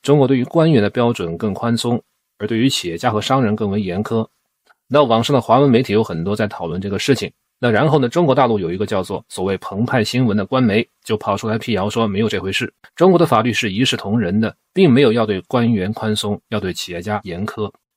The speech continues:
那我看了这种反智低能的言论，感觉非常可笑，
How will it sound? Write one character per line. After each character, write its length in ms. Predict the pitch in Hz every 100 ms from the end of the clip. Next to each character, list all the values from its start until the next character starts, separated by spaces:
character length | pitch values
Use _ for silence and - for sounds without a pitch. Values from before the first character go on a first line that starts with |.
| _ _
那 140 | 131
我 80 | 120
看 160 | - 143
了 80 |
这 80 | 127
种 180 | 120 123
反 260 | - 95 95
智 160 | 123 104
低 180 | 135
能 160 | 139 104
的 80 | 120
言 180 | 95 90
论， 220 | 107 - _
感 180 | 101 92
觉 140 | 107
非 160 | - 156
常 160 | 127
可 200 | 139 85
笑， 200 | 80 113